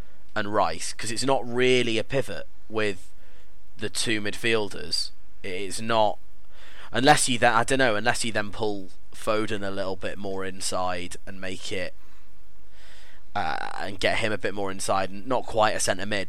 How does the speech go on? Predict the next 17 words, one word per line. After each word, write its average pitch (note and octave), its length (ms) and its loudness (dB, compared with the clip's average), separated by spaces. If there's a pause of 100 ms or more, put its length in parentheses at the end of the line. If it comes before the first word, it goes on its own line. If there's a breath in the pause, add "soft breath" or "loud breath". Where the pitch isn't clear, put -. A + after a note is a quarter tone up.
but - 160 0
that, - 300 0
that F#2+ 160 2
more, G#2 280 0
like, F#2+ 380 0 (380)
in G#2+ 100 0
the G#2 120 0
half A2+ 200 6
space - 460 0
rather G2 280 0
than G2 140 -2
out F#2+ 160 -2
on F#2 140 -2
the F#2+ 60 -2
wing. G2 440 2 (560 loud breath)
I, A2 140 2
I, A2 180 2